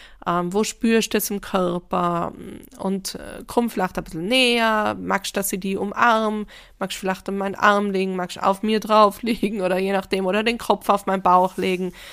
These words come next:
Hilft dir das grad? Also da so Angebot, „Hey, ich bin da und ich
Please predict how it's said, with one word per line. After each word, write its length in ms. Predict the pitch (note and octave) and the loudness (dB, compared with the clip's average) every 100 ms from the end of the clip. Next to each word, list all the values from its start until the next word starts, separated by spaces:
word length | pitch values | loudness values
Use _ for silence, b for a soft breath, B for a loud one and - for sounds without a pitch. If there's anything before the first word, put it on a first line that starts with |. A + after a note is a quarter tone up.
| B B | B B
Hilft 340 | - A#3+ A3+ A3 | 0 0 2 0
dir 60 | |
das 240 | G3+ G3 - | 0 -2 -2
grad? 260 | F#3+ F#3 | 0 0
Also 200 | E3 F3 | 0 -4
da 240 | F3+ G#3+ A3+ | 2 4 4
so 320 | - A3+ G#3+ - - - | 2 0 0 -2 -10 -10
Angebot, 680 | - G#3+ A#3 A#3 G#3 G#3 - | 0 4 4 2 2 0 0
„Hey, 120 | F#3 | -2
ich 60 | F3 | 0
bin 200 | F3+ F3 | -2 4
da 320 | C4 B3+ B3 | 6 6 4
und 300 | - F3 - | 0 -6 -8
ich 340 | - F#3+ F3 | -6 -6 -6